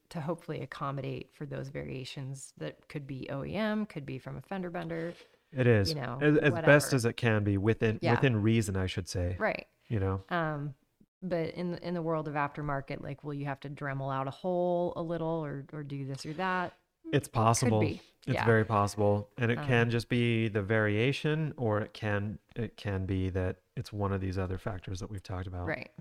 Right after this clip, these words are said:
Speaker 1: Yeah. So, and, and when it comes to flex and gap, um,
Speaker 2: Sure. Mind
Speaker 1: there's,
Speaker 2: the
Speaker 1: there's
Speaker 2: gap.
Speaker 1: mind the gap.
Speaker 2: Mind the gap.
Speaker 1: There's a purpose
Speaker 2: There is a purpose
Speaker 1: for
Speaker 2: for the
Speaker 1: gap.
Speaker 2: gap. So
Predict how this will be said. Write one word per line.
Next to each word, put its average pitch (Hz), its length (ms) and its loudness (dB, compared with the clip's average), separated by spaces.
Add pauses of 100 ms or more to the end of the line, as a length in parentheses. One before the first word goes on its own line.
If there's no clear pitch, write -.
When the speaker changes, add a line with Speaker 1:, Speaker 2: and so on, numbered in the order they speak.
(680)
Speaker 1:
Yeah. - 160 -6 (720)
So, 196 540 0
and, 190 260 -4
and 190 140 -4
when 185 100 -2
it 175 80 -8
comes 226 300 -4
to 175 80 -6
flex - 760 -8 (220)
and 143 200 -6
gap, 131 360 -8 (920)
um, 87 500 -8 (400)
Speaker 2:
Sure. 120 460 4 (180)
Mind 120 220 4
Speaker 1:
there's, 123 100 4
Speaker 2:
the 123 80 4
Speaker 1:
there's 110 160 4
Speaker 2:
gap. 113 260 2 (220)
Speaker 1:
mind 151 300 -8
the 185 40 -8
gap. 208 280 -8
Speaker 2:
Mind 101 420 0
the 110 40 -2
gap. 180 300 -6
Speaker 1:
There's 170 240 -8
a 165 40 -12
purpose - 580 -12
Speaker 2:
There 104 260 2
is 107 140 2
a 117 40 0
purpose 110 320 -2
Speaker 1:
for - 100 -4
Speaker 2:
for 113 40 0
the 110 80 -2
Speaker 1:
gap. 98 300 0
Speaker 2:
gap. - 40 -20 (480)
So 113 520 4